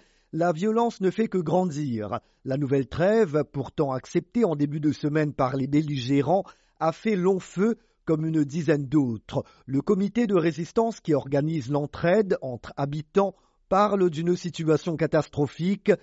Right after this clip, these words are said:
lançant un appel urgent pour des médecins et des dons de sang.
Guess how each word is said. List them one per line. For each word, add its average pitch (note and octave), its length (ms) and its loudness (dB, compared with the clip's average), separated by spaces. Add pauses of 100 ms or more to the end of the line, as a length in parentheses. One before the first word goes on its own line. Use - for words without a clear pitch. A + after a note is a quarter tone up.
(260)
lançant C3+ 480 -4
un D3 120 2
appel C#3 480 2
urgent E3+ 580 2
pour D3 260 -4
des C#3+ 120 2
médecins D#3+ 540 0
et D#3 100 -2
des D3 160 -2
dons F3+ 220 0
de E3+ 120 0
sang. D3 400 -2